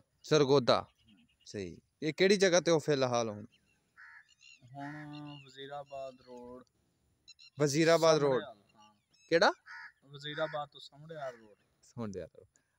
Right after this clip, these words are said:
Speaker 1: ਅੱਛਾ, ਅੱਛਾ, ਅੱਛਾ, ਮਾਸ਼ਾਅੱਲਾ, ਠੀਕ ਹੋ ਗਿਆ। ਤੇ ਇਹ ਇੱਥੇ ਕਿਹੜੀ ਜਗ੍ਹਾ ਤੇ ਇੱਥੇ?
Speaker 2: ਪਿਪਲੀ ਅੱਡਾ।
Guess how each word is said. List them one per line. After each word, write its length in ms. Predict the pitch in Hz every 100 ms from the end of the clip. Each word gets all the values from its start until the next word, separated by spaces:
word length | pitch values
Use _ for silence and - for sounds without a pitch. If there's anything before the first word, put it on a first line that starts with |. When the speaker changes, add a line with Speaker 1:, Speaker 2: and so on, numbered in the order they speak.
| -
Speaker 1:
ਅੱਛਾ, 400 | 117 104 - 98
ਅੱਛਾ, 280 | 90 - 90
ਅੱਛਾ, 260 | - 90
ਮਾਸ਼ਾਅੱਲਾ, 560 | 92 95 92 - 95 98
ਠੀਕ 260 | - 107 104 -
ਹੋ 140 | 110
ਗਿਆ। 220 | 110 123 127 _ _ _ _ _ _ -
ਤੇ 100 | 123 113 104 101 104 104 -
ਇਹ 140 | 165
ਇੱਥੇ 280 | 180 - 202
ਕਿਹੜੀ 220 | 170 196
ਜਗ੍ਹਾ 260 | 185 175 180
ਤੇ 140 | 165
ਇੱਥੇ? 260 | 175 - 226 302 - - _ _ _ _ _ _ _ _ -
Speaker 2:
ਪਿਪਲੀ 340 | 135 156 156
ਅੱਡਾ। 220 | 131 117